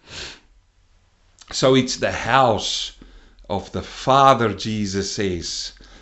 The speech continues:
and we know that the temple was destroyed. We know that. I said it now before, and there's a mosque there now. But listen to Paul. When Paul, when they destroyed the temple, one could think, "There goes the house of God."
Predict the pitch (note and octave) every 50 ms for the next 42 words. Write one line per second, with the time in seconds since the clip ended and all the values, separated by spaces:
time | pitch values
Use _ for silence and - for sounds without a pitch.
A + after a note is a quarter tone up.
0 | - - - F#2+ G#2 C#3 D#3 D3+ D3+ D3+ D#3 D3+ D3 C3 G#2+ - - - - -
1 | - - - - G2+ G2+ A#2 A2 - - C3+ C3+ B2 - C3+ B2+ A#2 A#2 A#2 A2
2 | G2 - A2 G2 - - - A#2+ A2 G2+ F#2+ F2+ F2+ G#2 A2 A2+ A2+ A2 A2+ A2+
3 | G2+ - F#2+ F#2 F#2+ F#2+ - - A2+ A2 G#2+ F#2+ - G#2 G2+ G2+ G2 F2 E2+ F2
4 | E2 - B2+ A2+ G#2 F#2 F2+ E2+ E2 - - - - _ - E2+ F#2 F#2 G#2 G#2
5 | G2+ - G2+ F#2+ F2+ F2 F2+ F#2+ G2 G2 F#2+ - - - F2+ F#2 F#2 F2+ F2+ F2
6 | F2 E2+ E2 D#2 D#2 D#2 A#2 A#2 C3 F3+ F3+ F#3 G3+ F3+ - - A#2 - - A2+
7 | G2+ F2+ D#2 D2 - - _ _ _ _ _ _ _ _ _ _ _ _ _ _
8 | - - _ - G2+ G#2 G2 - - D3+ D#3+ D#3+ D3+ D3+ C#3+ B2 - - - -
9 | _ _ - G2+ A2+ A2 A#2 A2+ G2+ A2 G#2 - - - D3+ C#3+ C#3 C3 - A2
10 | - - C3 C3 B2 A#2+ A#2+ A2 G#2 G#2 A#2+ B2+ B2+ B2+ - A2+ F2+ - - C3
11 | A#2+ A2+ G#2+ F#2+ - - - - - _ _ G2 A#2+ B2+ C3+ C3 A#2 F#2+ B2 A#2+
12 | A#2 A2+ - - A2 G#2 F#2 G2+ G#2+ A2+ A2 A2 - A2 G2+ - - - A2 G#2
13 | G2+ F#2+ F2 E2 -